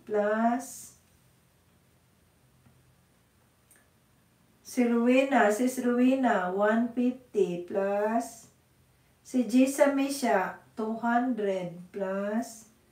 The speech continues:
si Doreen. Si Doreen, number thirteen, Doreen. Two hundred si Doreen, plus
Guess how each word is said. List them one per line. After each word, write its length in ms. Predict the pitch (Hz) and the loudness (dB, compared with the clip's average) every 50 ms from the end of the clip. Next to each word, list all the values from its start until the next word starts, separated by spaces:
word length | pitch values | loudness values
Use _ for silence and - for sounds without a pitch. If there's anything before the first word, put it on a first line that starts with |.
| _ _ _ _ _ _ _ _ _ _ - | _ _ _ _ _ _ _ _ _ _ -8
si 200 | - 254 240 - | -4 -4 0 2
Doreen. 560 | 254 254 254 277 302 311 311 277 226 202 - - - - _ _ _ _ _ _ _ _ - | 4 4 4 4 4 2 2 0 -2 -2 -4 -10 -18 -20 _ _ _ _ _ _ _ _ -8
Si 160 | - 262 233 | -4 -2 2
Doreen, 360 | 254 262 262 285 302 311 311 | 4 6 6 6 4 2 2
number 400 | 285 262 262 254 269 269 269 269 - | 0 0 2 2 2 2 2 0 0
thirteen, 560 | 285 285 277 277 - - 294 294 262 247 233 | 0 0 0 -2 -4 -4 -2 -2 0 0 0
Doreen. 600 | 226 254 240 269 294 294 285 247 220 208 208 202 - - _ _ _ _ _ _ _ _ _ _ _ _ - - - | 0 0 -2 -2 -4 -4 -2 -4 -4 -4 -8 -10 -14 -20 _ _ _ _ _ _ _ _ _ _ _ _ -20 -10 -4
Two 160 | - 240 240 240 | -2 0 2 4
hundred 440 | 262 269 277 277 269 285 294 285 285 - | 4 4 4 4 2 2 2 2 2 0
si 80 | 277 | -2
Doreen, 720 | 240 262 269 262 254 247 226 208 190 180 185 190 196 - - - _ _ _ _ - | 0 2 2 2 4 6 6 6 6 4 2 -4 -8 -12 -14 -18 _ _ _ _ -8
plus 800 | 220 226 220 226 233 240 254 262 269 285 277 - - - - _ | -4 -2 2 6 6 8 8 6 4 0 -4 -8 -14 -18 -20 _